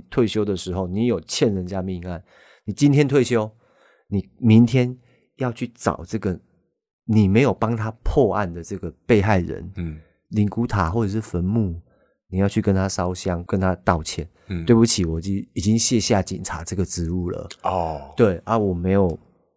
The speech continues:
Speaker 1: 帮你破案。
Speaker 2: 嗯。
Speaker 1: 我现-，就是之后我可能没有这个能力了。
Speaker 2: 嗯。
Speaker 1: 我跟你道歉。老警察都会做这种事。
Speaker 2: 哦，这算是一个不成文的习俗
Speaker 1: 对，
Speaker 2: 跟传统。
Speaker 1: 算我们的传统、
Speaker 2: 嗯。
Speaker 1: 潜规则。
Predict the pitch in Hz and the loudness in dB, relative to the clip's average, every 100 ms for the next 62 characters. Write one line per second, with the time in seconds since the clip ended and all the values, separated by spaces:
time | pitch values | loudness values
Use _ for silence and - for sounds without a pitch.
0 | - 92 95 82 - 87 78 78 - _ | -10 -8 -6 -10 -14 -12 -10 -12 -16 _
1 | _ _ - 80 76 90 90 110 - 117 | _ _ -14 -14 -10 -8 -4 -4 -4 -2
2 | 110 107 117 117 101 82 90 87 87 101 | -2 0 0 2 2 0 -4 -4 -2 -2
3 | 90 104 95 85 82 85 90 82 80 _ | 0 -2 -2 -2 -4 -2 -4 -6 -12 _
4 | _ - 82 78 80 - 104 85 95 85 | _ -10 -10 -10 _ -4 -2 0 0 0
5 | - 76 - - - _ _ _ - 123 | -4 -6 -12 -16 -20 _ _ _ 0 0
6 | 147 104 90 87 98 98 135 143 143 - | 2 -6 -6 -6 -4 -2 -2 -2 -2 -4
7 | 143 156 135 135 123 107 113 95 139 - | 0 0 0 -4 -4 0 0 0 -6 -4
8 | 98 104 98 90 90 90 85 - 110 143 | -4 -2 -4 -4 -2 -2 -2 -4 -2 -2
9 | 104 107 - 139 101 107 123 147 117 113 | -4 -2 6 8 8 4 6 6 6 4
10 | 113 117 - 117 135 110 80 _ - - | 4 4 4 2 4 2 0 _ -4 0
11 | - 131 127 104 92 | 2 2 2 0 -2